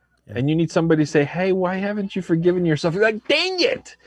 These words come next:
Speaker 2: Holy cow, I tell everybody to do this one thing and I'm not doing this one
Speaker 1: Right.
Speaker 2: thing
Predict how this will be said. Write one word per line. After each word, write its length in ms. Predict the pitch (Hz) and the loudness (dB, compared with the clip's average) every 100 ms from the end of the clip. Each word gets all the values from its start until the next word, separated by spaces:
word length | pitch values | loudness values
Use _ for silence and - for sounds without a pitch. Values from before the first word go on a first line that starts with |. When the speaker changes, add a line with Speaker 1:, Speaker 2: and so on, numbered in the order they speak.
| - - _ - 135 _ | -20 -20 _ -14 -14 _
Speaker 2:
Holy 280 | 254 302 311 | 4 6 6
cow, 220 | 254 311 | 8 8
I 120 | 294 269 | 8 6
tell 220 | 285 269 | 6 8
everybody 440 | 311 294 277 269 | 8 8 8 8
to 100 | 240 | 6
do 220 | 226 294 285 | 10 10 12
this 180 | 240 | 8
one 280 | 240 285 285 | 8 8 8
thing 280 | 277 311 285 | 6 6 6
and 80 | 208 | 4
I'm 380 | 208 269 359 339 | 4 6 6 4
not 280 | 277 247 226 | 4 4 2
doing 380 | 233 240 233 220 | 2 2 2 4
this 220 | 226 220 | 2 4
one 200 | 240 247 | 2 2
Speaker 1:
Right. 80 | 240 | 4
Speaker 2:
thing 440 | 311 311 254 247 | 4 4 2 -4